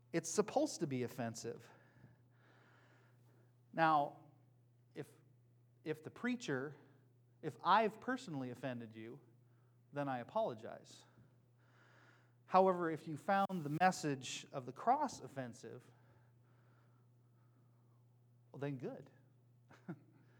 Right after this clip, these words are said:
I must have done my job. And the gospel was preached.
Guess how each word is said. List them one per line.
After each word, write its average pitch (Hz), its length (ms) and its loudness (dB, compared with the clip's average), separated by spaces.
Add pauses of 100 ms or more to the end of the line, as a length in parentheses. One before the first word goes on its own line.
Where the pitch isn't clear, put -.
(180)
I 139 80 -6
must 151 220 -2
have 143 120 -10
done 147 140 0
my 131 120 -4
job. 175 460 -8 (1120)
And 127 100 -4
the 123 60 -2
gospel 139 460 2
was 110 160 -8
preached. - 580 -8